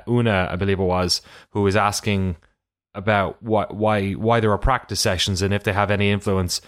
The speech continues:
over the order they go into qualifying. Uh, and this person's obviously, uh, is, they said that they're new to F one. So, uh, obvi-, the, the answer to that question is no. Practice is basically to dial in the car,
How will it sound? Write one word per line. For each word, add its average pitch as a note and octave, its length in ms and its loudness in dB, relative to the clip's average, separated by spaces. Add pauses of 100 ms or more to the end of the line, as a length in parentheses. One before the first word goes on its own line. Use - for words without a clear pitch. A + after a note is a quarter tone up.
(180)
over G2+ 240 0
the G2 140 0
order G2 340 2
they F#2 180 -2
go G2 180 0
into F#2+ 140 -4
qualifying. F#2+ 640 -2 (640)
Uh, F#2+ 300 -2
and G2 180 -2
this G#2 120 -2
person's G#2 340 0
obviously, F#2 640 -2
uh, F#2+ 240 -6
is, F#2 300 -4
they G2+ 160 -4
said G2+ 180 -2
that F#2 100 -6
they're F#2+ 140 0
new G2+ 260 2
to F2+ 160 -2
F F2+ 220 -6
one. F2+ 360 -2
So, G2 420 -2 (260)
uh, C#2 160 -8 (100)
obvi-, A#2+ 260 -2
the, A#2+ 300 0
the C3 80 0
answer C#3 220 0
to A2+ 60 2
that G#2+ 100 0
question A2 240 2
is F#2+ 100 0
no. G#2 240 2
Practice G#2+ 460 -2
is F2+ 80 -4
basically G2 440 0
to F2+ 220 -2 (300)
dial G2 260 2
in F#2+ 120 0
the F2+ 80 -4
car, A#2 460 2